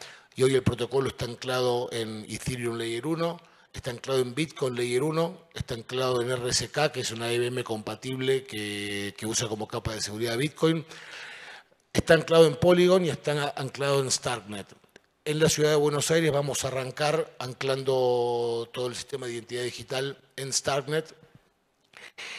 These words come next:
Y como tercer característica, además de ser,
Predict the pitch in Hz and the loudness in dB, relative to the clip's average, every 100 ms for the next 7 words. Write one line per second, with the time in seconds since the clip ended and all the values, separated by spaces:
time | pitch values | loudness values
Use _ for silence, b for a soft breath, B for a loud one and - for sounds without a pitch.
0 | B - - 131 127 123 123 120 135 131 | B -18 -12 -8 -8 -8 -8 -6 -4 -4
1 | 139 131 190 180 165 156 151 170 - 160 | -4 -2 -2 2 2 2 -2 -2 -2 -4
2 | 135 120 135 147 139 - 143 139 135 | -4 -4 -2 0 2 2 2 -2 -4